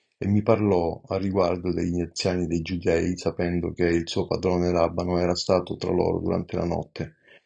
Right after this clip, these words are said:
E io gli parlai come se fossi stato Labano, e gli dissi anche che dovevo portare le incisioni che erano sulle tavole di bronzo ai miei fratelli maggiori che stavano fuori delle mura. E, e gli ordinai pure di seguirmi.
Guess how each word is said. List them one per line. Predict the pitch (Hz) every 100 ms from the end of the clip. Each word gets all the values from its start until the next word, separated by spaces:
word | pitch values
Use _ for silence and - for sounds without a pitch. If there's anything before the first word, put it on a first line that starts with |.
| _ _ _ _ _ _ _ _
E | - 107
io | 120 117
gli | 104
parlai | 95 98 98 95
come | 90 92
se | 87 90
fossi | - 90 -
stato | - 87 90
Labano, | 87 85 82 87 85 -
e | - 98
gli | 98
dissi | 101 - 98
anche | 92 90 90
che | 87 85 -
dovevo | 98 101 92 90
portare | 87 - 90 90 85
le | 87
incisioni | 90 98 - 92 82 85 87 _ _ _ _ _ _
che | _ 101
erano | 104 95 90
sulle | 95 90
tavole | 87 95 92 87
di | 95
bronzo | 92 87 82 - 95
ai | 98
miei | 101 95
fratelli | 107 104 90 82
maggiori | 92 90 87 80 -
che | 87
stavano | - 90 80 85 85 -
fuori | 85
delle | 85 82 80
mura. | 80 76 82 - _ _ _ _ -
E, | 95 98 101 -
e | - 101 95
gli | - 104 98 -
ordinai | 104 95 110 98 82 85 90 -
pure | - 98 95 -
di | - 95
seguirmi. | 92 87 85 82 80 80